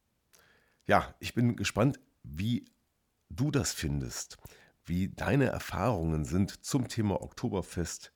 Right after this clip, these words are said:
vielleicht in diesem Kontext. Ist es ein Beziehungskiller? Was hast du erlebt? Schreib doch mal in die Kommentare oder auch gerne per Mail an thomas at harnight coaching punkt de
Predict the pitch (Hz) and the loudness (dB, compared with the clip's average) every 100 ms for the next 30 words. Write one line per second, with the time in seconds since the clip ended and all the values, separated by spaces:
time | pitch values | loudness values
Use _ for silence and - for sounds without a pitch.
0 | - 101 104 - 151 117 104 92 - 101 | -4 -2 0 0 0 2 0 -2 0 -2
1 | 98 90 - - - - - - - _ | 0 -4 -4 -10 -16 -20 -20 -20 -20 _
2 | _ 87 98 98 80 64 - 123 113 - | _ -6 -4 -2 -2 -4 -6 -4 -6 -4
3 | 98 95 - 90 80 80 - - 92 107 | -4 -4 -4 -4 -2 -2 -6 -8 -2 -2
4 | 95 - 127 87 58 - _ - - _ | -2 0 2 2 -2 -12 _ -20 -20 _
5 | - - _ - 104 131 113 95 87 80 | -20 -20 _ -2 0 0 0 0 0 2
6 | 120 113 - 80 80 73 73 69 85 85 | 2 0 -2 -2 -2 -2 -4 0 2 2
7 | 95 - - - - - 110 104 80 - | -2 -4 -16 -20 -12 -2 2 2 0 -4
8 | 82 95 98 - _ _ - 76 78 123 | 0 2 2 -2 _ _ -4 0 2 4
9 | 120 65 60 - _ _ _ _ _ 80 | 4 2 -2 -12 _ _ _ _ _ -2
10 | 80 82 78 _ _ _ _ _ - 131 | 0 0 -2 _ _ _ _ _ -4 0
11 | 117 104 - - - 85 80 - - 76 | 2 2 0 -8 -4 -4 -4 -8 -4 -2
12 | 80 78 78 - - 76 82 80 - - | 0 0 0 -4 -6 -2 0 0 -4 -6
13 | - 127 - 87 87 - _ - 113 - | -4 -2 -2 -2 -4 -6 _ -6 -6 -4
14 | - 82 101 98 | -4 0 0 0